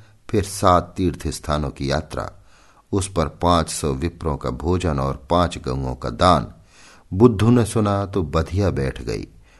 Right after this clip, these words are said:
रोने लगा तो दंड घटाकर दो मास कर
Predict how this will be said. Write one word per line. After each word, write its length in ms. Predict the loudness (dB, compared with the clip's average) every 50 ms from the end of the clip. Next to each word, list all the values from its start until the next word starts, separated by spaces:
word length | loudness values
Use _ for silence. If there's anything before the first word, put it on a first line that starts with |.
| _ _ _ 4
रोने 300 | 6 8 8 8 8 6
लगा 580 | 4 4 4 2 2 0 -2 -4 -10 -16 -18 -20 -20 _ _
तो 80 | -6 -6
दंड 340 | -2 0 2 2 2 2 0
घटाकर 540 | 0 -2 -4 -2 -2 -2 -2 -2 -4 -6
दो 280 | -6 -4 -2 0 0 0
मास 320 | 2 2 2 2 2 0
कर 140 | -2 -4 -6